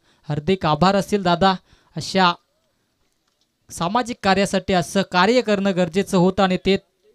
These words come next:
पुढाकार तुम्ही घेतला, त्याबद्दल तुमचा हार्दिक आभार या स्पर्धेच्या माध्यमातून.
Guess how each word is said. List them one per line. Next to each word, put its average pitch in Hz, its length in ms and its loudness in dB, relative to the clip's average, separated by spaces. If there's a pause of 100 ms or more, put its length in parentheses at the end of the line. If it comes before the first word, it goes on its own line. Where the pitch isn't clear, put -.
पुढाकार 185 400 2
तुम्ही 185 260 -2
घेतला, 175 420 0
त्याबद्दल 165 460 -2
तुमचा 165 300 -4
हार्दिक 156 320 -4
आभार 156 320 0
या 185 120 -2
स्पर्धेच्या 165 520 -2
माध्यमातून. 190 680 0